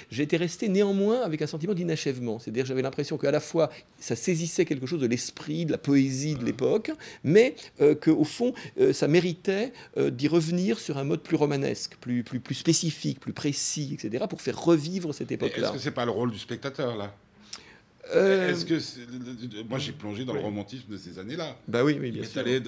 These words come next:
Speaker 2: m'est arrivé d'aller dans des A G, euh, trotskistes uniquement
Speaker 1: Hmm.
Speaker 2: parce que Muriel y allait, par exemple.
Speaker 1: Oui, oui, oui,
Speaker 2: Euh,
Speaker 1: bah, bien, bah, évidemment, évidemment, bien sûr, bien sûr.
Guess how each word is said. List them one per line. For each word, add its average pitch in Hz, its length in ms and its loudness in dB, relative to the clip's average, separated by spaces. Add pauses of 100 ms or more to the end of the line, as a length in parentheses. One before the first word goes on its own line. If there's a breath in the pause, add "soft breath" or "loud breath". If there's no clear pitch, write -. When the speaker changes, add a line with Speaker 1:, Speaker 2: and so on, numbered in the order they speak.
(120)
Speaker 2:
m'est 98 120 -6
arrivé 95 400 -6
d'aller 104 240 -4
dans 92 140 -8
des 95 180 -6
A 107 100 -4
G, 98 140 -8
euh, 98 200 -6
trotskistes - 600 -12
uniquement 127 320 -6
Speaker 1:
Hmm. 127 40 -18
Speaker 2:
parce 98 220 -10
que 90 400 -10
Muriel 92 400 -10
y 92 80 -12
allait, 135 300 -10
par 87 120 -14
exemple. 85 300 -18 (140)
Speaker 1:
Oui, 151 240 12
oui, 175 140 12
oui, 165 140 12
Speaker 2:
Euh, 147 40 12
Speaker 1:
bah, 117 180 10
bien, 120 220 12
bah, 101 140 8
évidemment, 117 460 4
évidemment, 113 380 -2
bien 117 160 -4
sûr, 120 300 -6
bien 117 160 -2
sûr. 135 260 -4